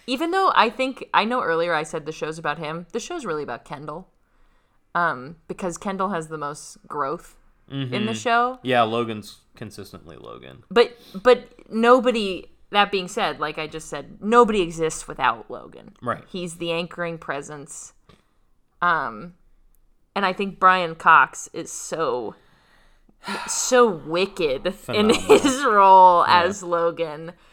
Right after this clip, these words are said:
Speaker 1: Um, I mean, every, the ph-, the acting on this show is out
Speaker 2: Really
Speaker 1: of this
Speaker 2: good,
Speaker 1: world.
Speaker 2: yeah.
Speaker 1: But, uh, I mean, he's, lo-, I don't know what else to say about him.
Speaker 2: To
Speaker 1: He's
Speaker 2: quote
Speaker 1: Logan
Speaker 2: Logan
Speaker 1: Roy.
Speaker 2: Roy, "Fuck off."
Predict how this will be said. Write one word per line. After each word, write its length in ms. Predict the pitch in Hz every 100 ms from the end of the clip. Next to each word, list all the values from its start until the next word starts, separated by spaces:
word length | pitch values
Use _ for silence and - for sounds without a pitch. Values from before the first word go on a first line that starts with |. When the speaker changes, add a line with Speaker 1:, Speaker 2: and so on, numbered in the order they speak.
| _ _ _ _
Speaker 1:
Um, 540 | 165 170 160 143 143 175 _ _ _ _ _ _ _ _ _ _ _ _ _ _ _
I 60 | 196
mean, 140 | 208
every, 240 | 208 190 180 -
the 180 | 175
ph-, 240 | 165 170 160 -
the 200 | 175 165
acting 380 | 143 - - 78
on 140 | 82
this 140 | -
show 300 | - - 52
is 260 | - - - - _ -
out 160 | 156 110
Speaker 2:
Really 80 | -
Speaker 1:
of 60 |
this 140 | - -
Speaker 2:
good, 80 | 131
Speaker 1:
world. 320 | 104 107 -
Speaker 2:
yeah. 20 |
Speaker 1:
But, 1200 | 170 139 - - - _ _ _ _ _ _ _ 180
uh, 500 | 175 175 170 165 - _ _ _ _ _ _ _ _ _ _
I 120 | - 208
mean, 160 | 226
he's, 220 | 233 240
lo-, 120 | 214 -
I 100 | 226
don't 120 | 269
know 80 | 285
what 140 | 247 247
else 200 | 254 -
to 60 |
say 220 | 180 196
about 260 | 269 - -
him. 80 | - -
Speaker 2:
To 80 |
Speaker 1:
He's 100 | 214
Speaker 2:
quote 140 | 185 185
Speaker 1:
Logan 320 | 208 - 208
Speaker 2:
Logan 100 | 175
Speaker 1:
Roy. 200 | 202 170 139
Speaker 2:
Roy, 160 | 107 110 _ _ _ _ _ _ _
"Fuck 320 | - 120 -
off." 220 | - -